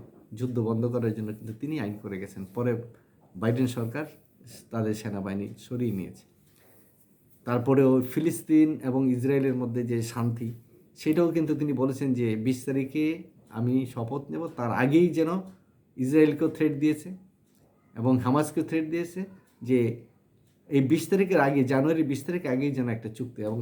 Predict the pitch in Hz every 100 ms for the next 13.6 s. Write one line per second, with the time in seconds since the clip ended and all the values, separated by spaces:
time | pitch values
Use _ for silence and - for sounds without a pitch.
0 | 117 123 117 95 - - _ _ _ _
1 | _ _ _ _ _ _ _ _ _ _
2 | - 113 131 165 175 147 131 139 151 147
3 | 131 117 117 127 120 135 143 135 127 120
4 | 120 120 117 117 - - 104 110 101 98
5 | - 101 98 - 131 131 110 - 98 -
6 | 131 127 107 113 120 117 117 117 127 -
7 | 90 - _ _ _ _ _ 127 117 135
8 | 135 131 151 147 - - _ _ - 120
9 | 120 120 123 120 117 139 135 120 120 117
10 | - - _ 127 131 147 143 135 - -
11 | 107 131 139 143 156 123 123 127 120 127
12 | 143 - - 123 117 117 - _ _ _
13 | - 120 107 87 95 110